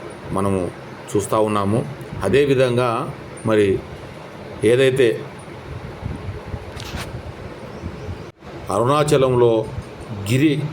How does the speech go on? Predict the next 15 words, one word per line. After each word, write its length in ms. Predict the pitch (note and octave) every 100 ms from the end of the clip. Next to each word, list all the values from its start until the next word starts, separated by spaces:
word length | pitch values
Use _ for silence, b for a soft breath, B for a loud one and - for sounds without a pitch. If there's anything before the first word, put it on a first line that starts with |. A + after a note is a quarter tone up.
| - - -
ప్రదక్షిణ 360 | C3 C3 C3+ C#3
చేసే 400 | C3 B2+ B2+ C3+
సమయంలో 640 | B2+ A#2+ B2 A#2 A2+ A2 - A2+
మనము 360 | A#2+ A2+ A2 - - - - C#3
ఎన్ని 440 | B2+ C#3+ B2 B2+ - - - - - -
లింగాలనైతే 600 | G#2 B2+ D3 C#3+ C3+ C3
దర్శించుకుంటామో, 960 | A2+ A2 C#3+ C3+ C3+ A#2 A#2 A2+ C#3 C3+ - - -
ఈ 100 | A#2
క్షేత్రంలో 720 | A#2+ B2 A#2+ B2+ B2+ A#2+ G#2+ A#2
ఆ 60 |
లింగాలన్నిటి 760 | A2 G#2 B2 C#3 B2+ A#2+ C3+ C3
కూడా 360 | A#2+ A#2+ G#2 - - - -
మరి 400 | G#2 G2+ F2+ - - - - G2
ప్రతిష్ఠించడం 680 | F#2+ B2+ C3 B2+ B2+ A#2+
జరిగింది. 480 | A2+ G#2 B2+ C3